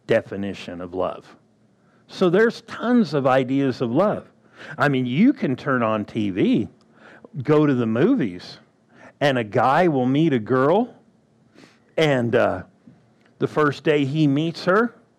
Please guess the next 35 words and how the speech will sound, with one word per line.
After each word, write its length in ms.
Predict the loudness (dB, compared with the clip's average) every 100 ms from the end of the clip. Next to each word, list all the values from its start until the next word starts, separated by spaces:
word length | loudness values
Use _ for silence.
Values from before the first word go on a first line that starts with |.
| _
or 160 | -14 -12
she 300 | -6 -2 2
meets 320 | 2 0 0
him, 360 | 0 2 2 0 _
they 140 | -2 0
gotta 240 | 0 0
jump 380 | 0 0 2 2
in 160 | 0
bed 260 | 2 2 0
together, 520 | 0 2 2 2 -2 -6 _ _ _ _ _ _ _ _
and 120 | -10
"I 140 | -6 -2
love 320 | -2 -2 -4
you." 200 | -12 -14 _ _ _ 0
And 80 | 2
then 140 | 4
they 100 | 0
never 260 | -2 -4 -8
see 180 | -8
each 180 | -10 -6
other 240 | -6 -4 -8
again. 300 | -8 -10 -10 -16 -20 -20 _ _ _ -20 -20 _ _ _
I 100 | -12
don't, 200 | -10 -10 -16 _ _ _ _ _ _ _ _
that's 280 | -20 -18 -6
not 220 | -4 -4
God's 340 | -2 -2 -2 -2
definition 640 | -2 -2 -4 -6 -6 -4
of 140 | -4 -2
love. 420 | -2 -2 -4 -14 _ _ _ _ _ _ -12
So 240 | 0 0
all 280 | 2 2 4
I'm 200 | 2 0
saying 480 | -2 -2 0 2 2
is, 320 | 0 -4